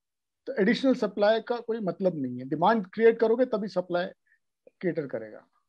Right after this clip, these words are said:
दूसरा है कि चाइना को ज्यादातर लोग मानते हैं कि China की तरफ से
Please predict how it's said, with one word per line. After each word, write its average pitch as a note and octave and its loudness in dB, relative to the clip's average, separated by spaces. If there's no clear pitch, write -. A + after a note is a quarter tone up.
दूसरा B3+ 6
है F#3 0
कि B3+ 2
चाइना A#3 2
को G#3+ 0
ज्यादातर A3 2
लोग F#3 -2
मानते D3+ -6
हैं D#3 -4
कि G3 -10
China D#3+ -2
की G3 -6
तरफ D#3 -2
से G3 -6